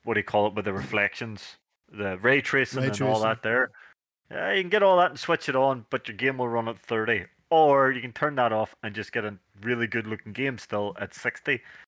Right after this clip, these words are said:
Speaker 1: It's like, aye, all right, so your PlayStation five Pro, you could run at sixty with all your ray tracing bollocks on. That's fine, but still give me my performance mode.
Speaker 2: Yeah, I,
Speaker 1: Like
Speaker 2: I hope, I hope that's the case.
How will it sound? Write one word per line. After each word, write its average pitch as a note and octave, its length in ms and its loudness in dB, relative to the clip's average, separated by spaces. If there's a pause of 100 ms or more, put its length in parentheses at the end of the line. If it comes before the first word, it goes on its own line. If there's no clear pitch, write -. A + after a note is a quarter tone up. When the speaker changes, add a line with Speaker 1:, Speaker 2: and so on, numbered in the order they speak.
(120)
Speaker 1:
It's - 100 -20
like, C3 180 -4
aye, C3+ 360 2 (100)
all D#3 100 2
right, B2+ 220 2
so - 180 -4
your B2 200 0 (120)
PlayStation C#3+ 540 0
five A#2+ 300 0 (100)
Pro, A2 280 -6
you B2+ 120 -8
could G#2 200 -8
run G#2+ 220 -4
at G2+ 120 -12
sixty - 540 -4 (260)
with A2 260 -2
all A#2 160 4
your G#2+ 160 0
ray G#2+ 200 0
tracing A2 420 -6
bollocks G2+ 400 -2
on. A#2+ 240 0 (340)
That's C#3+ 220 2
fine, B2 440 0
but - 120 -4
still C#3 240 0
give A#2 200 -4
me A2+ 120 -8
my B2+ 160 -4
performance A#2+ 600 -8
mode. D#3+ 100 -2
Speaker 2:
Yeah, C3 160 0 (300)
I, E3 180 4
Speaker 1:
Like F3 100 0
Speaker 2:
I E3 100 4
hope, E3 380 2
I C#3 160 2
hope E3+ 200 0
that's B2+ 460 -6
the - 80 -14
case. A2+ 400 -12